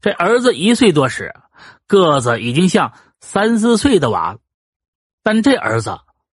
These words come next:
嘴里上下各生出两颗长獠牙，伸出这唇外呢，寸余长。陈秀才看着非常害怕，也不知道他为何是这般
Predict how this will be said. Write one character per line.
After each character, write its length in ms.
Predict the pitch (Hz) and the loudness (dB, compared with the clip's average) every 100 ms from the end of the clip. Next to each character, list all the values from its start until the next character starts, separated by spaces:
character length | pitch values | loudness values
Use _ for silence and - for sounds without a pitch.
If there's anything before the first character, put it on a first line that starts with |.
| _ _ | _ _
嘴 180 | - 247 | 0 2
里 160 | 233 | 4
上 320 | 180 254 220 202 | 2 0 -2 0
下 240 | 254 175 - - _ | 0 -2 -8 -20 _
各 220 | - 262 | 0 2
生 260 | 202 240 233 | 2 -2 0
出 120 | 254 | 2
两 320 | 226 127 98 95 | 2 0 -4 -2
颗 340 | 190 208 - _ | 0 0 -4 _
长 280 | - 143 196 | -6 -2 0
獠 200 | 185 196 | 0 0
牙， 360 | 135 131 214 - _ _ _ _ _ _ _ _ _ _ | -2 -6 -10 -16 _ _ _ _ _ _ _ _ _ _
伸 340 | - 233 247 | -4 -2 0
出 140 | 220 240 | 2 2
这 80 | |
唇 280 | 220 160 208 | 0 0 2
外 200 | 240 208 | 2 0
呢， 140 | 160 135 | -2 -2
寸 280 | - 254 | -2 0
余 120 | 123 95 | -2 -4
长。 260 | - - _ _ _ - - _ - | -10 -14 _ _ _ -20 -20 _ -6
陈 280 | 160 233 233 | -2 0 2
秀 200 | 247 196 | 2 2
才 140 | 170 | 0
看 260 | - 175 135 | -2 -4 -4
着 100 | 107 | -4
非 140 | 147 | -2
常 200 | 156 180 | -2 -2
害 140 | 180 175 | -4 -4
怕， 200 | 196 - _ _ _ - - _ | -8 -12 _ _ _ -20 -20 _
也 160 | - 175 | 0 0
不 140 | 220 | 2
知 140 | 240 233 | 2 2
道 320 | 226 170 - _ _ | 0 -2 -10 _ _
他 160 | 160 | -6
为 300 | 170 226 202 | 0 2 2
何 300 | 156 135 180 | 2 0 0
是 200 | 196 196 - | 0 -4 -2
这 240 | 285 214 | 0 2
般 360 | 143 143 143 | 0 -2 -4